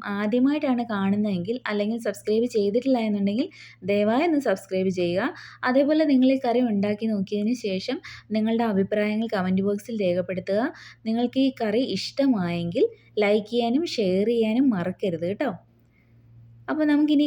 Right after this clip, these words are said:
കറി എങ്ങനെയാണ് ഉണ്ടാക്കുന്നത് നോക്കിയാലോ? അപ്പോൾ വീഡിയോയിലേക്ക് പോവാം. ഒരു മീഡിയം സൈസ് വഴുതനങ്ങ ഇതേപോലെ മുറിച്ച് വെള്ളത്തിലിട്ട് വെച്ചിട്ടുണ്ട്. അത്യാവശ്യം വലിപ്പമുള്ള കഷ്ണങ്ങളാക്കിയാണ് ഞാൻ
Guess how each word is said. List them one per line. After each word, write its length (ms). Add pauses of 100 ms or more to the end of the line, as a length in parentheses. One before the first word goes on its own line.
കറി 260
എങ്ങനെയാണ് 380
ഉണ്ടാക്കുന്നത് 500
നോക്കിയാലോ? 420 (1600)
അപ്പോൾ 200
വീഡിയോയിലേക്ക് 560
പോവാം. 200 (2000)
ഒരു 120 (120)
മീഡിയം 520
സൈസ് 280
വഴുതനങ്ങ 600 (320)
ഇതേപോലെ 440 (120)
മുറിച്ച് 420 (100)
വെള്ളത്തിലിട്ട് 600
വെച്ചിട്ടുണ്ട്. 420
അത്യാവശ്യം 560
വലിപ്പമുള്ള 560
കഷ്ണങ്ങളാക്കിയാണ് 800
ഞാൻ 80